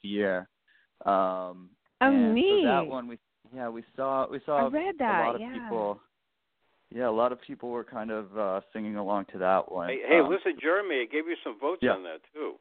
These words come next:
Speaker 3: <laughs>
Speaker 1: Oh, awesome. Awesome. Thank you.
Speaker 2: Oh, that's
Speaker 3: Yeah.
Speaker 2: great, Spencer.
Speaker 3: <laughs>
Speaker 2: Yeah.
Speaker 1: Thank you.
Speaker 2: No,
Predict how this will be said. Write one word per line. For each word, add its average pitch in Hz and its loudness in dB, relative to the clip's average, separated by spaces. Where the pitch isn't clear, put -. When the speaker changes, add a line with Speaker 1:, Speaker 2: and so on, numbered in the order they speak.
Speaker 3:
<laughs> - -2
Speaker 1:
Oh, 151 2
awesome. 139 -6
Awesome. 147 -6
Thank 123 -10
you. 92 -4
Speaker 2:
Oh, 214 10
that's 220 10
Speaker 3:
Yeah. 208 2
Speaker 2:
great, 196 -8
Spencer. 160 -16
Speaker 3:
<laughs> - 0
Speaker 2:
Yeah. 165 -2
Speaker 1:
Thank 202 -8
you. 202 -6
Speaker 2:
No, 180 -2